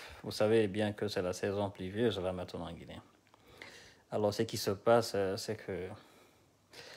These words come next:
la ville de Conakry ressemble aujourd'hui à un fleuve. À un fleuve, euh, la ville de Conakry, euh, c'est aujourd'hui, euh,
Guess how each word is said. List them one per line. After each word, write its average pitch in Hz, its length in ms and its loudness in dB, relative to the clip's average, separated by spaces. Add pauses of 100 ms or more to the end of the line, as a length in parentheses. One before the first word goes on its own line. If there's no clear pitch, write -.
(380)
la 104 100 6
ville 110 220 4
de 104 80 6
Conakry 104 580 6
ressemble 107 540 4
aujourd'hui 104 880 2
à 95 60 4
un 98 160 0
fleuve. 95 440 4 (2250)
À 110 80 2
un 110 140 4
fleuve, 107 400 6
euh, 92 320 2 (720)
la 107 140 2
ville 110 180 4
de 101 80 2
Conakry, 104 720 2
euh, 95 220 0
c'est 101 160 -2
aujourd'hui, 101 640 -2
euh, 90 160 0